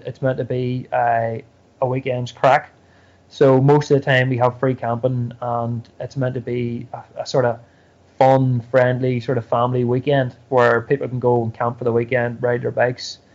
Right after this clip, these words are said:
light the barbecue, and just have the crack and, uh, race bikes with their mates.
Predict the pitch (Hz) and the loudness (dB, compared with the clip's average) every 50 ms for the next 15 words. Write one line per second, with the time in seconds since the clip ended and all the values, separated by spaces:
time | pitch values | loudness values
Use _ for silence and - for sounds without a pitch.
0 | _ _ _ _ _ - 123 131 - - 120 113 120 120 120 123 127 123 - 131 | _ _ _ _ _ 0 2 2 2 0 0 2 2 4 4 2 0 -2 -2 -2
1 | 127 123 123 - - - 127 123 120 120 117 120 123 120 127 127 117 113 113 - | 0 0 -2 -2 -4 -4 -4 -4 -4 -4 -6 -6 -6 -2 0 0 0 0 0 2
2 | 131 127 143 147 - - _ _ - 147 139 131 127 123 123 123 123 120 - - | 4 4 4 2 -2 -8 _ _ -6 -2 -2 0 0 0 0 -2 -4 -6 -6 -4
3 | - 123 123 123 120 123 123 131 131 139 139 - - 127 127 - - - 120 120 | -2 0 0 0 0 -2 -2 -2 -4 -4 -4 0 0 0 0 0 -4 -4 -4 -2
4 | 120 151 156 - - | -2 -4 -4 -6 -12